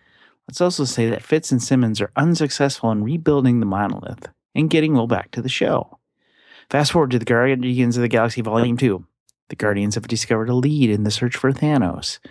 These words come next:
Something about his fascination with death. And head out to follow it. It takes them to this planet, and they end up finding and rescuing Will.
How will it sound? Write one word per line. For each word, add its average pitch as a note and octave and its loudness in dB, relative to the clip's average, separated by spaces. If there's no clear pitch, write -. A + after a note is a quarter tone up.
Something E3 0
about A2+ 2
his A2+ 0
fascination G2+ 0
with F3+ 0
death. - -2
And C#4 4
head D#3 2
out B2 -2
to A2+ -6
follow E2 -10
it. - -16
It - -20
takes A2 -6
them A2+ -2
to A2+ -2
this A2+ -2
planet, C3+ 0
and - -8
they B2+ 4
end F3+ 0
up - -2
finding D#3+ 2
and C3 4
rescuing A#2 -2
Will. - -10